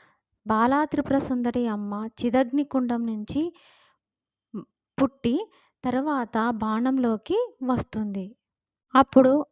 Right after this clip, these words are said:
ఆ బాణంతో ముగ్గురు రాక్ష-, రాక్షసులను వధిస్తారు శివయ్య. ఇక్కడ కొండపైన కుమారస్వామి తపస్సు చేయడం వలన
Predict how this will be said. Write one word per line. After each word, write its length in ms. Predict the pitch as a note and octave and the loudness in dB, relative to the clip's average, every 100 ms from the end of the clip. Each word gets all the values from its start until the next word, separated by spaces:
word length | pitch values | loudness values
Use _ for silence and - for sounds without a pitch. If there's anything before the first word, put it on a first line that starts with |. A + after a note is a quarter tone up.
| _ A3 | _ -4
ఆ 140 | A#3 | -2
బాణంతో 960 | A3 A3 A3+ C4+ C#4 B3 A#3 A3 A3 - _ _ _ _ _ _ _ | 0 0 0 0 -2 -2 2 2 2 -2 _ _ _ _ _ _ _
ముగ్గురు 380 | B3 B3 - E4 | -4 0 4 6
రాక్ష-, 600 | C#4 A#3 A3 - A3+ G#3+ - - | 6 2 0 -4 -4 -6 -10 -6
రాక్షసులను 760 | A3 A#3+ - C#4 C4+ G#3 G#3 F4 G4 | -4 -4 0 0 0 -2 0 0 2
వధిస్తారు 640 | B3 A3+ A#3+ - G#3 G3 E4+ | 0 0 -4 -6 -6 -4 -4
శివయ్య. 560 | - A3 A3 G3+ F#3+ A3+ _ _ _ _ _ _ _ _ _ _ _ _ | -4 -4 -2 -4 -8 -10 _ _ _ _ _ _ _ _ _ _ _ _
ఇక్కడ 300 | D4 - D4 | -4 4 6
కొండపైన 840 | D4 C#4 C4 C4+ D#4 D4+ C#4+ B3+ C4 | 8 8 6 6 4 2 2 -2 -4
కుమారస్వామి 920 | - B3 C4 C4+ C#4+ - B3+ A#3 A3+ A#3 | -4 0 0 0 -2 -4 -4 -4 -4 -6
తపస్సు 480 | A#3+ A3 C4 - | -6 -4 -2 -2
చేయడం 480 | C#4+ - A#3 G#3+ G#3+ | -4 -4 -4 -4 -4
వలన 300 | G3+ G3 G3 | -6 -6 -6